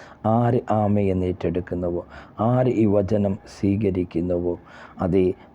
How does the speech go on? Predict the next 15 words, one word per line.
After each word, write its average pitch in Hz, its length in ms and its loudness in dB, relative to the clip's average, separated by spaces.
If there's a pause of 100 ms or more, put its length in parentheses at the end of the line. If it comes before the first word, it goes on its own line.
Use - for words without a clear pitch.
ഭാരപ്പെടുന്ന 101 720 2
വ്യക്തി 92 380 -2
ജീവിതമേ, 90 580 -2 (360)
നിനക്കായി 95 760 0
അവൻ 92 220 0 (120)
പുതുവാതിലുകളെ 90 920 0 (140)
തുറന്നിരിക്കുകയാണ്. 80 1000 0 (560)
ദൈവമേ, 120 520 6 (160)
എൻ്റെ 107 180 4 (180)
സങ്കടത്തിൽ 104 680 4
ഞാൻ 98 220 2 (200)
കഴിക്കുന്ന 95 580 2 (580)
അപേക്ഷ 101 560 2 (160)
കേൾക്കണമേ. 82 680 -2 (1900)
ശത്രു 120 440 2